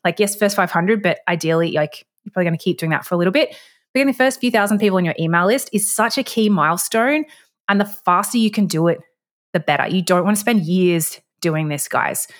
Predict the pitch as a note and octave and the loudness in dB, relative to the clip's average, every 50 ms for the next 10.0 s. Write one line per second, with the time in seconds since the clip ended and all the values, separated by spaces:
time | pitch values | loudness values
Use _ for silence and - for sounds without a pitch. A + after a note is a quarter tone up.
0 | - _ _ _ _ _ _ - - F#3 G3+ G#3 A#3 C4 C#4 D4+ D4 D4 C4+ D4+ | -20 _ _ _ _ _ _ -4 -2 -2 0 2 2 2 2 2 0 -2 -2 0
1 | D4 - B3+ - - A#3+ A3+ A#3 - C4 B3 - - G#3+ G3+ G#3 F#3+ F3 F3+ - | 0 0 -2 0 0 -2 -2 0 0 -2 0 0 0 0 2 2 0 0 0 -2
2 | F3+ F3+ - F3+ E3+ F3+ G#3+ C4+ C#4 C4+ C4 B3 - - - _ _ _ _ - | -2 -2 -2 -2 -2 0 0 0 0 0 0 -2 -4 -8 -10 _ _ _ _ -2
3 | - B3+ B3+ B3+ A#3+ A#3 A#3 G#3+ - - - G#3+ A3 G#3+ G#3+ G3+ G3+ G3 G3+ F#3+ | 0 0 2 2 2 0 0 -2 -2 0 0 2 2 4 2 2 2 0 0 0
4 | E3+ - F#3 F#3 G3 G3 G3+ G3 F#3+ G3 - - - - _ _ - A#3 G#3+ B3 | 0 0 0 2 2 2 2 2 0 -2 -6 -16 -20 -20 _ _ -4 -2 0 2
5 | A3+ G#3 G#3 G#3 - - A#3 B3 C4 C4+ C4+ - G#3 - G#3 G#3 G#3+ A3+ A3+ - | 2 0 0 0 0 0 2 2 4 2 2 0 0 2 2 2 2 2 0 0
6 | - G3+ F#3+ F#3+ - F#3 F#3 E3+ F3 F#3+ G3+ G3+ - A#3+ G3+ F3+ F3+ F3 F#3 G3 | 2 2 2 2 2 0 0 0 0 -2 0 0 0 2 2 2 2 2 2 2
7 | G3+ G3+ G3+ - F#3+ - - G3 F#3 - G3 F#3+ G3 F3+ - - F3+ F#3 F3+ - | 2 2 2 0 -2 0 0 0 0 2 2 0 0 0 0 0 0 -2 -2 -6
8 | - - A3+ G3+ F#3+ F#3+ F#3+ F3+ F3 - - A#3 G#3 G#3 G3+ F3+ - G3 G3 - | -4 -2 0 0 2 2 0 0 -2 -2 -2 0 0 2 2 2 2 0 0 0
9 | - G3 F#3 F3 D#3+ F3 E3 E3 F3 G3+ G3+ G#3 - F#3 F3+ E3+ F#3+ F#3 F#3 F#3+ | 0 0 0 0 0 0 0 2 0 0 -2 -2 -4 -4 -2 0 0 2 2 0